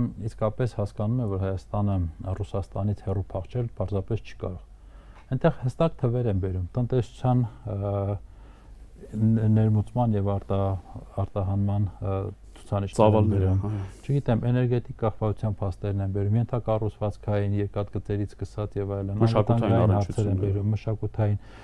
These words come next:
Speaker 1: մինչև անգամ ուսումնասիրում են, ա, քո երկրի, ա, հ-,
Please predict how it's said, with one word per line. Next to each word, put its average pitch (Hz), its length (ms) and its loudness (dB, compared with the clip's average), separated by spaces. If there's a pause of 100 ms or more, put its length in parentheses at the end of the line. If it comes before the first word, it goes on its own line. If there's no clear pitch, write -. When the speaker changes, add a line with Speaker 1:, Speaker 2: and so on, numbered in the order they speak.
(140)
Speaker 1:
մինչև 147 400 6
անգամ 123 280 2
ուսումնասիրում 120 720 0
են, 110 80 4
ա, - 540 2 (160)
քո - 200 4
երկրի, 104 460 4 (380)
ա, 98 260 0 (960)
հ-, - 260 -4